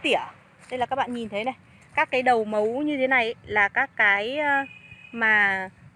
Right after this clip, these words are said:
đã tỉa nó qua thời gian thì nó sẽ thành những cái vết sẹo liền vào với thân nó như này. Nhưng mà cái đặc điểm của nó là cứ khi lên ý, thì là nó rẽ tán và nó tự ra các cái cành mà tán rất là cân xứng,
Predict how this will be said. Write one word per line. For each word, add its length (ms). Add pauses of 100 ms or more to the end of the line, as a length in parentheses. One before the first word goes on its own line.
(280)
đã 140
tỉa 320
nó 180
qua 160
thời 180
gian 340
thì 80
nó 160
sẽ 140
thành 200
những 100
cái 100
vết 160
sẹo 280
liền 300
vào 300
với 380
thân 200
nó 80
như 160
này. 220 (260)
Nhưng 220
mà 100
cái 120
đặc 160
điểm 200
của 100
nó 200
là 80
cứ 180
khi 260
lên 280
ý, 80 (140)
thì 120
là 180 (340)
nó 560 (420)
rẽ 180
tán 340 (400)
và 180
nó 180
tự 240 (520)
ra 140
các 160
cái 100
cành 380
mà 80
tán 340
rất 120
là 80
cân 240
xứng, 360